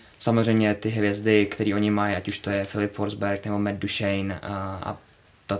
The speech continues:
obranná trojice Ekholm, Ellis třeba, nebo Jozy, tak ty šlapou, ale myslím, že Michal, Mikael Granlund je v současné chvíli, to může hodnotit jako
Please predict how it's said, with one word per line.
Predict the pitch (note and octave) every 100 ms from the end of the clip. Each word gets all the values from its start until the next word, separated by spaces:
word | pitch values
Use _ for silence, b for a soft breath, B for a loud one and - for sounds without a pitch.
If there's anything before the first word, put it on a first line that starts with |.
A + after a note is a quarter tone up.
| -
obranná | G2+ G2+ G2+ G#2
trojice | G#2 G2+ G2 - G#2 F#2+ -
Ekholm, | G2 - G#2+ G2 G2 G2 -
Ellis | F#2+ G2+ -
třeba, | - F#2+
nebo | F#2+ G2+
Jozy, | G#2 G2+ - G2+ G2+ B B B -
tak | -
ty | B2
šlapou, | - A2 G#2+ G2 G2+ B B -
ale | A2
myslím, | G#2+ A2
že | A2
Michal, | A2 G#2 - G#2 -
Mikael | G2+ A2 A2
Granlund | G#2 G2+ G2+ G2 G2+ -
je | G2+ G2+ G2 G2 - -
v | - -
současné | G#2 A2+ - G2+
chvíli, | G#2+ F#2+
to | - G#2 G2 -
může | G#2+ G#2+
hodnotit | F#2+ G2 G2+
jako | G#2 - G2